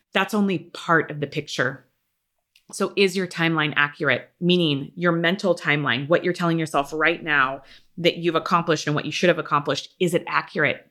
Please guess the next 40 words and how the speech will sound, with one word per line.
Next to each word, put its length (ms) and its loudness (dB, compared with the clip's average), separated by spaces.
What 260 0
are 60 2
you 140 0
leaving 340 -2
out? 260 4
What 120 0
are 40 -2
you 140 0
forgetting? 680 -2
What 120 0
are 60 2
you 200 0
omitting? 640 -2
What 140 0
are 40 2
you 140 2
not 500 -2
giving 460 0
recognition 680 -4
to 140 -6
that 160 -2
deserves 480 -2
to 120 -18
be 220 -2
there? 360 -4
And 140 0
then 420 0
most 320 0
importantly, 440 -2
the 100 -2
takeaway 600 -2
today 320 -2
is 220 -12
success 600 -2
is 100 -12
a 60 0
definition 880 -4
that 180 -8
you 240 -2
create. 640 -4